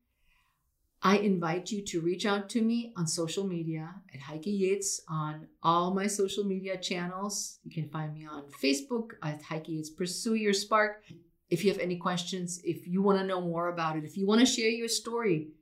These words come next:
reach out, because remember, we got this.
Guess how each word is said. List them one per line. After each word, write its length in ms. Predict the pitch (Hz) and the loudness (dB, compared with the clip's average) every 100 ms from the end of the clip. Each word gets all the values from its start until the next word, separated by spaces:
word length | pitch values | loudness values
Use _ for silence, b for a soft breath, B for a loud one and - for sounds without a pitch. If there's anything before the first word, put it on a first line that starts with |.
| _ _ | _ _
reach 340 | 175 254 277 | 6 6 6
out, 300 | 220 180 175 | 4 4 2
because 340 | 165 156 160 165 | -2 -4 -4 -4
remember, 520 | 156 156 202 226 - _ _ _ _ _ _ _ b b b b _ _ _ 151 | -8 -4 -2 -4 -8 _ _ _ _ _ _ _ b b b b _ _ _ 4
we 140 | 170 | 4
got 340 | 175 151 156 - | 6 0 -2 -10
this. 500 | - - - - | -12 -12 -12 -14